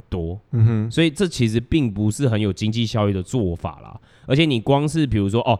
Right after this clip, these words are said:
Speaker 1: 管线运过来啊，确实因为它是管线运过来嘛，所以，诶，呃，颇为迅速。
Speaker 2: 是。
Speaker 1: 就你就是盖管线的成本而已。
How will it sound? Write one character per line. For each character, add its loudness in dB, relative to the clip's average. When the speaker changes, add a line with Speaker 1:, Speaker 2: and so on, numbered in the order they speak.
Speaker 1:
管 2
线 0
运 2
过 4
来 2
啊， 0
确 0
实 -8
因 -4
为 -2
它 2
是 0
管 -8
线 -6
运 -6
过 -6
来 -12
嘛， -14
所 -2
以， -2
诶， -4
呃， -2
颇 -6
为 -2
迅 -4
速。 -6
Speaker 2:
是。 0
Speaker 1:
就 0
你 2
就 2
是 2
盖 0
管 0
线 -2
的 -4
成 -2
本 -2
而 -10
已。 -10